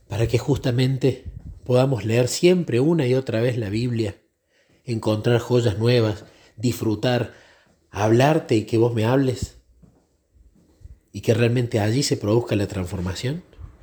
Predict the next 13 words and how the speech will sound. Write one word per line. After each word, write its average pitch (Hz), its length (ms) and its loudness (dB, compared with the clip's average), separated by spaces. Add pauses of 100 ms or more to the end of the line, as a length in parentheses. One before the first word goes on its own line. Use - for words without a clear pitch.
(180)
a 95 120 -6
medida 104 300 2
que 107 120 -4
pasamos 95 480 -4
ese 101 180 -6
tiempo. 110 380 -4 (2000)
Y 131 120 0
le 143 80 6
pedí 160 220 6
que 208 100 -2
me 180 140 2
confirme 147 500 0
esto, - 320 -10